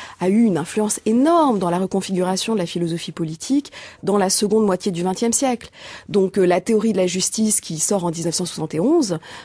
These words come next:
euh, a eu une, une influence décisive à reconfigurer totalement le champ de la philosophie politique. Or, bah, c'est un,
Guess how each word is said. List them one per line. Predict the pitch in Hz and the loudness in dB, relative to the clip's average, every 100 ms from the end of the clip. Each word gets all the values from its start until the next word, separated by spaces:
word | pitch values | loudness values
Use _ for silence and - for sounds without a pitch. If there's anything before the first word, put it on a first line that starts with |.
| - | -4
euh, | 160 - | -2 0
a | 226 | 2
eu | 233 320 | 4 6
une, | 233 170 - - | 6 4 0 -2
une | 202 | 0
influence | 233 - 339 302 - - | 0 0 2 2 -2 -6
décisive | 180 240 302 370 381 370 185 170 - - | -2 2 2 2 2 2 0 -6 -12 -6
à | 190 | -2
reconfigurer | 202 302 302 285 247 226 247 | 2 2 2 0 0 2 2
totalement | 262 220 202 | 2 0 0
le | 202 220 | 0 0
champ | 185 226 | 0 0
de | |
la | 196 | -2
philosophie | - 175 170 175 190 | -2 -2 -2 -4 -6
politique. | 185 170 - - - - - - - - | -6 -6 -10 -16 -16 -20 -20 -20 -18 0
Or, | 247 254 214 165 - - - | 4 4 4 -2 -10 -20 -20
bah, | 214 | -12
c'est | - - | -6 -6
un, | 170 | -6